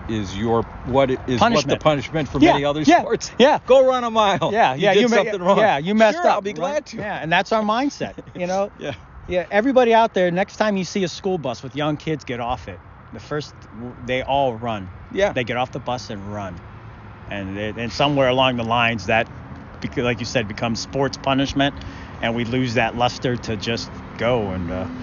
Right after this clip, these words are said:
Speaker 2: but again, just stay healthy anyways. Just, I mean, I just, I, you, you mentioned it. It, it is so therapeutic. It's so, uh, you'll just experience so many things. You're out in the fresh air, um,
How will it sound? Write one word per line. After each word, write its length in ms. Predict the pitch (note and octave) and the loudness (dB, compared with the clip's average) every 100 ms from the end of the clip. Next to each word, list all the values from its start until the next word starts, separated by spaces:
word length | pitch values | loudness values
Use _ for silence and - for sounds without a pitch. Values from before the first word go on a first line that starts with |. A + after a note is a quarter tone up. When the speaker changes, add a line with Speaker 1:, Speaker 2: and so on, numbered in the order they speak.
| - - - - | -10 -10 -10 -6
Speaker 2:
but 140 | G#2 - | -6 -2
again, 320 | D3+ C3+ C3 | 2 4 4
just 240 | C3 D#3 - - | 2 -4 -6 -8
stay 300 | - - D#4+ | -2 4 4
healthy 440 | G3+ B2+ A#2 - G#2 | 4 0 -2 -2 0
anyways. 420 | A2+ G#2+ G2+ G2+ | 0 -2 -4 -6
Just, 160 | F3 G3+ | -4 0
I 120 | G3 | 2
mean, 320 | A3+ G#3 E3 | 0 0 -2
I 100 | A#2 - - | -4 -8 -6
just, 240 | G3 - - - E3 | -6 -6 -12 -14 -12
I, 160 | - D3+ E3 | -10 -8 -8
you, 320 | E3+ F#3 F#3 E3+ | -6 -4 -4 -4
you 240 | F#3+ A3+ | 2 6
mentioned 380 | G#3 B2 A2 G2 | 6 6 0 -6
it. 100 | F#2+ | -2
It, 160 | D#3+ C#3 - | -2 -2 4
it 180 | G#3 - | 4 4
is 220 | F#3+ E3 B2+ | 2 2 0
so 480 | - - F#3+ G3+ | -4 2 4 4
therapeutic. 960 | G3 F#3+ - D#3+ D3+ C#3+ - C3+ B2+ A#2+ | 2 -6 -2 2 4 2 0 0 0 -2
It's 140 | C3 - | -6 -6
so, 500 | - E3 F3 F3 D#3+ - - - - - - - - - | -2 2 2 2 -2 -8 -14 -12 -12 -12 -12 -12 -12 -10
uh, 400 | - G#2 F#2+ F#2 F#2+ - - D3 | -6 -4 -4 -6 -8 -12 -10 -4
you'll 140 | D#3+ | -2
just 460 | D3+ D#3+ D#3+ - - | 0 0 0 -2 -6
experience 500 | D#3+ - F#3 F3 D3 | -4 2 6 6 6
so 180 | - D#3+ | 6 6
many 220 | C#3+ B2 | 6 2
things. 380 | G2 A#2 A2+ G#2 | -2 -2 -2 -2
You're 120 | A2+ | 2
out 260 | C3 C#3 C3+ - | 4 4 0 -4
in 100 | A#2 | -6
the 60 | |
fresh 360 | A2 C#3 B2+ - | -2 2 2 2
air, 460 | A#2+ A#2 A#2 A2+ G#2 A#2 | 2 2 2 -2 -4 -6
um, 320 | A#2 A2+ | -6 -6